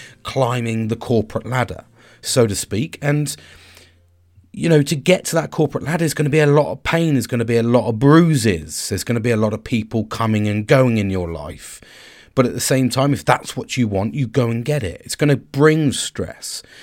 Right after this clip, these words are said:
Whenever you climb any corporate ladder through the organisation to the leadership team,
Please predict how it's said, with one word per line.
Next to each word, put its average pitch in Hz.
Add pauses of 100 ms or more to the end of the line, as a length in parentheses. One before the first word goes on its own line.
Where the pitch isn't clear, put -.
(120)
Whenever 170
you 147
climb 110
any 139
corporate -
ladder 82
through 95
the 101
organisation 95
to 90
the 85
leadership 117
team, 85